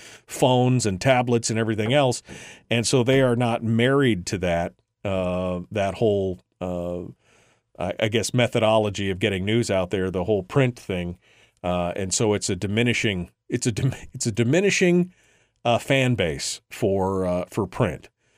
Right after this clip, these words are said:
And it'll be interesting to see where it goes here in the future. Um, the other news, uh, was that the Board of Education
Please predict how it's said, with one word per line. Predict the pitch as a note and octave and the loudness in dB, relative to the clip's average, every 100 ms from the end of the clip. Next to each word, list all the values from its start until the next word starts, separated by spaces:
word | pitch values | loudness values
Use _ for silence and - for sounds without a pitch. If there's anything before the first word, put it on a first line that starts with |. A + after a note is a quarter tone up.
| _ _ | _ _
And | E2 E2+ | -8 -4
it'll | F2 F2 | -4 -4
be | F2+ G2 | -2 -2
interesting | G2 G2 - E2+ | -4 -6 -4 -6
to | |
see | E2 G#2+ F#2 | -4 -4 -2
where | F2 E2 - - | -2 -4 -8 -8
it | G2 E2 _ - | -6 -6 _ -2
goes | F#2 E2+ - | -2 -2 -4
here | F#2+ E2 D#2 | -4 -4 -6
in | G2+ E2+ | -6 -6
the | |
future. | - F#2 F2 - - - - - - - - | -4 -4 -4 -10 -14 -20 -18 -16 -18 -20 -2
Um, | C3+ C#3 C#3 C#3 | 2 4 6 4
the | C3+ C#3+ | 4 2
other | F3 F3+ | 4 4
news, | E3+ E3+ E3+ E3+ E3+ - - - | 4 4 4 6 4 0 -6 -2
uh, | C3 B2+ B2+ B2 B2 A#2+ | 0 2 0 0 0 0
was | C3 B2+ C3 B2+ A2+ | 2 4 4 2 0
that | B2 B2+ B2 | 0 0 2
the | B2+ A2+ | 2 2
Board | B2+ D3+ | 4 4
of | C#3+ | 4
Education | C#3+ C3+ A#2+ - E3 F3+ C3 A2+ C3+ | 2 0 -2 2 2 2 0 0 -2